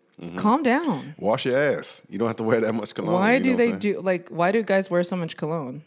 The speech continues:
Speaker 2: Why isn't
Speaker 1: Uh,
Speaker 2: it, like, girls, like, two sprays and then that's it?
Speaker 1: That's some female that wear a lot of cologne too. Oh, perfume. I don't
Speaker 2: Really?
Speaker 1: know if you ever really have
Speaker 2: Well,
Speaker 1: to specify
Speaker 2: yeah,
Speaker 1: the
Speaker 2: I
Speaker 1: difference
Speaker 2: mean
Speaker 1: between the two, but yeah,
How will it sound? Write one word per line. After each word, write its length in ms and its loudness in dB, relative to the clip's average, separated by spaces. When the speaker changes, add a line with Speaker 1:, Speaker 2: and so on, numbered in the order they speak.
Speaker 2:
Why 140 8
isn't 200 4
Speaker 1:
Uh, 40 4
Speaker 2:
it, 20 4
like, 200 4
girls, 300 4
like, 260 -2
two 180 -4
sprays 460 -4
and 120 -8
then 120 -10
that's 220 -16
it? 60 -18
Speaker 1:
That's 200 0
some 160 0
female 300 0
that 100 2
wear 140 0
a 60 -2
lot 180 -4
of 80 -10
cologne 300 -12
too. 280 -8
Oh, 240 4
perfume. 600 0
I 60 -2
don't 40 0
Speaker 2:
Really? 60 -2
Speaker 1:
know 60 -2
if 100 -12
you 100 -4
ever 100 -4
really 120 -6
have 80 -6
Speaker 2:
Well, 200 4
Speaker 1:
to 60 4
specify 140 2
Speaker 2:
yeah, 60 2
Speaker 1:
the 60 -2
Speaker 2:
I 60 -4
Speaker 1:
difference 260 -2
Speaker 2:
mean 80 -6
Speaker 1:
between 240 -6
the 80 -10
two, 220 -8
but 240 -10
yeah, 240 -4